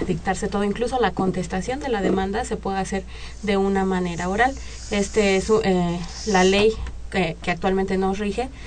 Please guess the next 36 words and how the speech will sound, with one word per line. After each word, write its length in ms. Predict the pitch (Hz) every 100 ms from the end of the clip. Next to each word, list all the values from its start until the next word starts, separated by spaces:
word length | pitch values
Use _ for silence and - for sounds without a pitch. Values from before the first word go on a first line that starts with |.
| - -
desde 240 | 196 185 185
mil 160 | 190
novecientos 480 | 202 190 202 185 190
setenta, 500 | 208 202 202 202 285 - - - - 185
está 180 | 165
establecida 720 | 180 190 170 165 190 180 165 -
la 240 | 175 165
pa-, 180 | - 185
la 520 | 180 170 165 165 165 - - -
primordialmente 800 | 196 190 180 185 185 185 185 185
oria-, 220 | 180 180 -
oral, 360 | 175 180 208 -
es 140 | 202
uno 140 | 202 185
de 80 |
los 120 | 175 -
principios 480 | 175 180 - 185
de 100 | 175
este 300 | 165 - 180 175 - - - - 202
derecho 440 | 196 185 180 202
laboral, 420 | 196 202 233 220 - - - -
y 140 | 269 262
también 380 | 254 247 247
mismo, 280 | 240 233 226
lo 160 | 220 220
mismo 300 | 220 226 220
que 120 | 214
se 120 | 208
busca, 380 | 196 196 - 180
¿no? 200 | 180 208
Que 80 | 214
haya 160 | 202
esa 180 | 202 208
publicidad, 720 | 202 196 185 - 190 196 214
que 140 | 220 202
haya 240 | 190 190